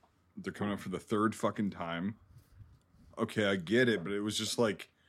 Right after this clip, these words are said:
the original one that I watched, it was like, "Okay, yeah, Little Round Top, fucking bloodbath.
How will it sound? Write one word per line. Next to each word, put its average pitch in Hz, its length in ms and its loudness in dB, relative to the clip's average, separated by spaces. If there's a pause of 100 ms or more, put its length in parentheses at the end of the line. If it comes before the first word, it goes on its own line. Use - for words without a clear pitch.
(1500)
the 117 120 8
original 151 340 8
one 135 120 8
that 120 100 6
I 104 120 4
watched, 113 460 2
it - 20 0
was 107 160 -2
like, 101 80 0
"Okay, 110 280 4
yeah, 92 300 2
Little 120 180 6
Round 127 260 6
Top, 120 320 4 (260)
fucking 104 400 0
bloodbath. 73 640 -6